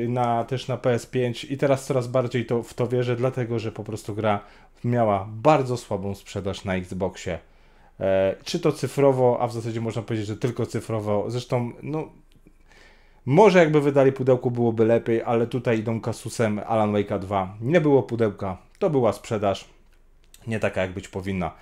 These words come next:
Alan Wake zmądrzał i moim zdaniem Microsoft też zmądrzeje. Wyda to pudełko na Xboxie, ale od razu z pudełkiem na P S piątkę. Pamiętajmy, że Hellblade to jest gra też, e, kojarzona z marką, z marką, z platformą Sonego, więc, e, dla mnie jak najbardziej,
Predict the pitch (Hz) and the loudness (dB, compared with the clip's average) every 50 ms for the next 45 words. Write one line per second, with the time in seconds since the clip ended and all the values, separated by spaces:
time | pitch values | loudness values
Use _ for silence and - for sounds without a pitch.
0 | - - - - - - - - 147 156 156 151 147 147 143 139 135 135 135 135 | -20 -20 -20 -20 -20 -8 4 6 8 8 8 6 6 4 2 2 0 -2 0 2
1 | 131 127 123 113 123 123 117 117 117 - - 190 190 185 175 156 139 143 135 123 | 2 2 2 0 0 2 2 2 0 -2 -2 0 2 4 4 4 4 4 4 4
2 | 120 120 113 101 98 92 - - 123 - - 131 117 107 104 113 117 113 110 98 | 4 4 2 2 -2 -6 -4 -4 -4 -4 -2 -4 -4 -4 -4 -6 -4 -4 -4 -2
3 | 107 107 104 101 107 139 170 196 185 165 143 131 - 127 - 135 127 127 120 - | 0 2 2 2 2 4 4 6 8 8 6 6 4 -2 0 0 2 2 2 2
4 | - 120 117 113 110 107 101 110 110 104 - - 117 127 - - 277 247 180 147 | 0 -2 -2 -2 -2 -4 -6 -6 -8 -8 -6 -4 -6 -4 0 2 4 6 6 6
5 | 131 120 120 110 110 101 - - 110 95 101 95 - - 113 - 185 202 180 - | 4 2 0 0 -2 -6 -12 -12 -8 -4 -4 -4 -4 -4 -6 -4 -4 -4 -2 0
6 | 160 143 139 131 - - - 101 90 90 - - 101 90 87 - - - - - | 0 0 0 0 -2 -4 -4 -2 -2 -2 -4 -2 -2 -2 -2 -4 -10 -20 -20 -20
7 | - - - - - - _ _ - - - 226 214 202 202 202 190 175 151 139 | -20 -20 -20 -20 -20 -20 _ _ -8 -4 -2 0 0 2 4 4 4 4 4 4
8 | 147 131 - 160 156 151 147 143 127 - 135 123 113 113 113 127 127 120 117 - | 2 2 2 2 2 4 4 2 2 2 0 -2 -2 0 0 2 4 4 2 2
9 | - - 160 139 127 - - - 135 120 117 110 110 110 107 107 107 107 107 107 | 0 0 2 2 2 0 -6 -2 0 2 2 4 2 2 0 0 0 0 0 0
10 | 107 107 104 104 107 104 104 101 - - 220 190 160 127 117 123 127 123 117 107 | 2 2 2 2 2 2 0 0 2 2 2 4 2 2 2 2 0 0 0 -2
11 | 101 - 117 110 110 110 104 - 113 113 113 113 104 - - 113 117 117 113 110 | -2 -2 0 0 0 0 0 -4 -6 -6 -4 -6 -6 -4 -2 2 4 4 4 2
12 | - - 104 101 101 101 - - 135 127 - - - 123 117 120 110 107 101 - | 0 -6 -6 -6 -6 -8 -8 -2 -2 -2 -2 0 2 2 2 2 0 -4 -6 -4
13 | - 113 107 110 110 104 104 104 98 107 104 104 95 - - - 110 104 101 98 | -4 -2 0 0 0 0 0 -4 -4 -2 -4 -4 -4 -6 -8 -4 -2 0 0 0
14 | 104 113 120 120 117 113 110 104 110 123 120 - - 123 110 101 113 107 107 104 | 0 0 0 2 2 0 -2 0 2 2 0 0 -2 -4 -4 2 4 4 4 4
15 | 101 104 107 104 101 101 98 101 | 0 0 4 4 4 4 2 -2